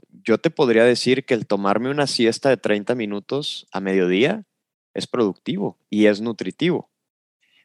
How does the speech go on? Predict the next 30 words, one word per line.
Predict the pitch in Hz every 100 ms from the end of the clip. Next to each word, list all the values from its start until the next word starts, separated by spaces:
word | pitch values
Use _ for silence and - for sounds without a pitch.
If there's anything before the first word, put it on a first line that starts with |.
| -
Pero | 117 110
podría | 113 110 113
haber | 113 123
alguien | 123 131 127
que |
me | 117
dice, | 113 110
"¿Cómo | - 104 123
tomarte | - 113 107 -
una | 127 120
sie-?". | - 107
Yo | 107
conozco | 101 123 120 117 135
a | 123
alguien | 117 123 113
muy | 110
cercano | 107 120 113 110 113
a |
mí | 110 117
que | - 104 90 _ _ _ -
me | 104
dice, | 104 101 107 98 -
"Yo | 101 - 120 135 139 _ _ _ _ _ _
no | 104 113 120 _ -
puedo, | 120 123 143 165 208 214 _ _ _ _ _ _ _ _ _ -
aunque | 120 123 127
esté | 117 - 135
muriéndome | 151 151 156 156 160
de | 143
sueño, | 113 113 117 104 85